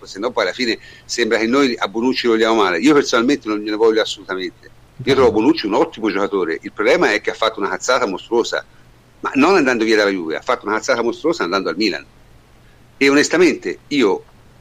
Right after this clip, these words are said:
Speaker 1: un giocatore che passa da una squadra che ha fatto due finali di Champions League a una squadra che ha fati-, fatica a arriva-, arrivare quarta nel campionato italiano,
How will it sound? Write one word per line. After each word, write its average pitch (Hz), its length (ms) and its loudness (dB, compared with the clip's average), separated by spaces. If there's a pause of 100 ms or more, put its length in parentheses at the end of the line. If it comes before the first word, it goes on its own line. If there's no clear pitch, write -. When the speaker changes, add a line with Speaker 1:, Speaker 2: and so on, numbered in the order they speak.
Speaker 1:
un 110 120 -6
giocatore 107 520 2
che 117 160 -2
passa 127 340 -2
da 87 80 -2
una 95 120 -2
squadra 117 320 0
che 95 60 -2
ha - 40 -20
fatto 120 280 -2
due 156 220 4
finali 131 320 0
di 104 80 -4
Champions 98 400 -8
League 80 320 -12
a 98 120 -2
una 101 120 -2
squadra 95 460 0
che - 280 0 (920)
ha 85 100 -2
fati-, - 360 -2
fatica 147 540 -2
a 120 40 0
arriva-, 107 360 -2
arrivare 113 360 0
quarta 123 300 0
nel 107 120 -2
campionato 110 400 -2
italiano, 117 540 2